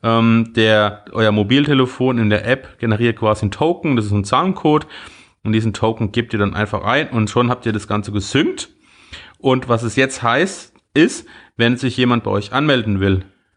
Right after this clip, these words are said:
also der Admin oder Benutzer, dann braucht er eben diesen Two-Factor-Code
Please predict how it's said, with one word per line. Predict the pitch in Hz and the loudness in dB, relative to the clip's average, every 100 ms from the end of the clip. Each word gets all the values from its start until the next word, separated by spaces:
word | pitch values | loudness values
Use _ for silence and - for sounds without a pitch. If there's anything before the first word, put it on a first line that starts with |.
| _ _ - | _ _ -10
also | 90 | -6
der | 87 - | -4 -2
Admin | 123 - 101 95 110 | -2 0 0 0 -4
oder | 95 90 85 - - | -4 -2 -4 -10 -4
Benutzer, | 101 135 - 101 92 - - - - _ - | 0 0 2 0 0 -6 -20 -20 -20 _ -14
dann | 113 - | -2 0
braucht | 117 117 113 | 2 -2 0
er | 117 | 0
eben | 113 | 2
diesen | 110 113 110 | 2 2 0
Two-Factor-Code | 101 113 - 123 - 104 98 120 170 349 | 0 -2 -2 -4 0 0 2 2 2 0